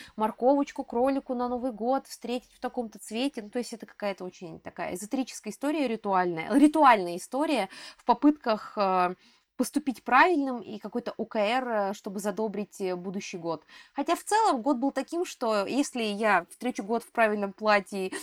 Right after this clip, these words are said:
и сожру килограмм морковки в двенадцать ноль ноль, и все, что происходит, прекратится, то я бы пошла на такое, если бы была инфос-, ин-, была бы инфосотка.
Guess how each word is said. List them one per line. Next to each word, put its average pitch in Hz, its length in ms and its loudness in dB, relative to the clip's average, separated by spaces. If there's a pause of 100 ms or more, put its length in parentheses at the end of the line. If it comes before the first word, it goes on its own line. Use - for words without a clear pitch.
(160)
и 254 60 0
сожру 262 300 2
килограмм 226 420 2
морковки 311 500 4
в 240 40 -2
двенадцать 233 420 4
ноль 226 140 2
ноль, 220 220 4
и 226 260 0 (220)
все, 240 400 12
что - 180 2
происходит, 214 640 2
прекратится, 254 640 2
то - 100 -2
я 240 200 4
бы 285 80 8
пошла - 440 8
на 202 120 2
такое, 170 480 0
если 220 320 0
бы 190 260 2
была 208 380 2
инфос-, 226 400 2
ин-, 214 200 -4
была 226 200 4
бы 220 120 0
инфосотка. 190 680 -8